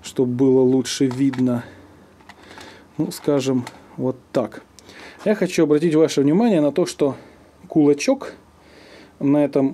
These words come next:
валу, он имеет сравнительно широкую фазу.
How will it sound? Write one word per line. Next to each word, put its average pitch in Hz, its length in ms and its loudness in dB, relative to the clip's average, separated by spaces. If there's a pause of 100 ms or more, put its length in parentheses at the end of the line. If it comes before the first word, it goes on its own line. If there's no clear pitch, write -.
валу, 143 460 2
он 254 140 4
имеет 185 440 2 (560)
сравнительно 156 640 2
широкую 156 540 2
фазу. 127 460 0